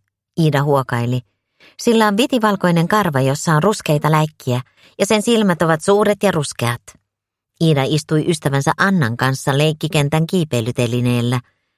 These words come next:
Täplä oli Iidan vakituinen poni ratsastustunneilla. "Täplä on tamma", Iida selitti. "Mitä se tarkoittaa?", Anna halusi tietää. "Sillä nimellä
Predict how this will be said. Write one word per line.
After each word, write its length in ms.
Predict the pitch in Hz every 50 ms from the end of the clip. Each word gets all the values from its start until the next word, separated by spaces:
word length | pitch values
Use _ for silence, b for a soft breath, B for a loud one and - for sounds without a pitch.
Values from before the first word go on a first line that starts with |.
| _ _ _ _ _ _
Täplä 340 | 202 208 196 - 208 202
oli 280 | 190 190 185 170 156 196
Iidan 220 | 208 180 175 156
vakituinen 600 | 147 185 202 - 202 190 - 151 139 123 123 127
poni 260 | - 175 180 170 143 135
ratsastustunneilla. 1160 | 165 180 175 - - 135 - - - 120 - - 131 120 120 117 117 117 117 117 117 117 117 - _ _ _ _ _ _ _ _ _ _ _ _ _ _ _ _ _ _ _ _
"Täplä 300 | 226 247 - - 190 175
on 120 | 160 156
tamma", 420 | 156 202 196 170 127 113 117 120 127 - _ _ _ _ _ _ _ _ _ _
Iida 240 | 151 143 127 113 117
selitti. 580 | 107 - 143 131 123 123 - - _ - 123 - - _ _ _ _ _ _ _ _ _ _
"Mitä 200 | - 233 - 269
se 140 | 247 254 233
tarkoittaa?", 800 | 233 240 233 190 151 - 101 104 - - _ 123 123 120 120 - - _ _ -
Anna 280 | 135 131 120 113 117
halusi 400 | 117 123 127 123 131 123 - 139
tietää. 460 | 135 156 147 127 117 - 127 120 120 123 - _ _ _ _ _ _ _ _ _ _ _ _ _ _ _
"Sillä 320 | - - 233 247 262 247 220
nimellä 340 | 214 208 202 196 160 147